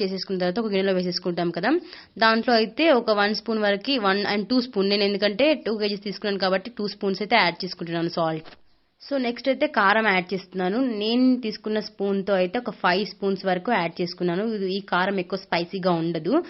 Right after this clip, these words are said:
So, అందుకని నేను ఫైవ్ స్పూన్స్ వరకు యాడ్ చేసుకున్నాను కారము. So, నేనైతే ఇది నైసీ బర్త్‌డే కోసం ప్రిపేర్ చేస్తున్నాను. So, చిన్నపిల్లలు కూడా తింటారు కాబట్టి ఎక్కువ స్పైస్ అవసరం లేదు, నేను మామూలుగా వేశాను. ఇది కూడా నాకు సరిపోయింది, కరెక్ట్గా క్వాంటిటీ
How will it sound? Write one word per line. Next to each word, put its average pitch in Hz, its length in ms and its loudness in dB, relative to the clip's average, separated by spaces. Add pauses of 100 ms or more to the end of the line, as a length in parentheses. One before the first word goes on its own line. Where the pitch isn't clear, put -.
(320)
So, 247 60 0
అందుకని 202 380 0
నేను 254 220 2
ఫైవ్ 202 320 0
స్పూన్స్ 185 360 -4
వరకు 180 300 2
యాడ్ 165 300 0
చేసుకున్నాను 165 460 -4
కారము. 160 520 0 (380)
So, 247 140 -8
నేనైతే 226 500 -4
ఇది 226 160 -2
నైసీ 202 340 -2
బర్త్‌డే 208 420 -2
కోసం 220 300 -4
ప్రిపేర్ 185 420 -2
చేస్తున్నాను. 175 600 -2 (720)
So, - 140 -10
చిన్నపిల్లలు 226 600 -4
కూడా 214 200 -2
తింటారు 202 320 -2
కాబట్టి 185 420 -2
ఎక్కువ 214 280 -2
స్పైస్ 190 380 -2
అవసరం 185 380 0
లేదు, 175 180 0
నేను 202 220 0
మామూలుగా 175 460 -2
వేశాను. 175 500 -2
ఇది 175 220 -2
కూడా 190 200 -2
నాకు 190 260 -4
సరిపోయింది, 170 680 -4
కరెక్ట్గా 175 500 -6
క్వాంటిటీ 165 480 -6